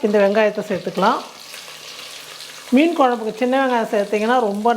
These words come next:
நல்லது, குளிர்ச்சியாகவும் இருக்கும். நல்லா கிரேவி மாதிரி குழம்பு வந்து நல்லா திக்காகவும் நல்லா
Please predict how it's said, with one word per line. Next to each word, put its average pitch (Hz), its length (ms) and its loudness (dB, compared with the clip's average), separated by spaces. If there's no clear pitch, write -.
நல்லது, 202 340 2
குளிர்ச்சியாகவும் 254 640 4
இருக்கும். 277 340 0
நல்லா 285 220 6
கிரேவி 285 320 6
மாதிரி 262 180 0
குழம்பு 254 320 2
வந்து 262 200 -6
நல்லா 233 200 2
திக்காகவும் 269 460 -2
நல்லா 202 200 2